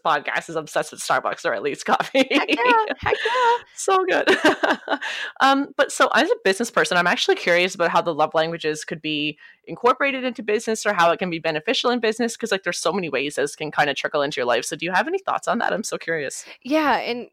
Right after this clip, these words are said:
Speaker 2: you know, I, I did a podcast on this before, and I think, you know, like, th-, there are plenty of ways that this can be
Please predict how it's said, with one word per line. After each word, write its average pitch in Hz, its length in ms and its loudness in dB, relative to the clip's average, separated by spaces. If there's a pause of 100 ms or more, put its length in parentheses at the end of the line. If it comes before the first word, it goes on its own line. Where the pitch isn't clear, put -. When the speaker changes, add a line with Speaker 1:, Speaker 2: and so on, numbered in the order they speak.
Speaker 2:
you 254 200 -6
know, 254 160 0
I, 226 200 -4 (340)
I 240 100 -2
did 277 160 -4
a 370 60 0
podcast 240 640 -6
on 208 100 -8
this 202 160 -8
before, 202 460 -2
and 190 140 -4
I 208 80 -6
think, 220 360 -10 (840)
you 269 180 -4
know, 240 140 0
like, 226 200 0 (300)
th-, 233 120 -6 (120)
there 277 160 2
are 269 80 0
plenty 302 300 -4
of 233 80 -4
ways 190 180 -2
that 185 160 -10
this 185 140 -8
can 190 140 -12
be 180 120 -10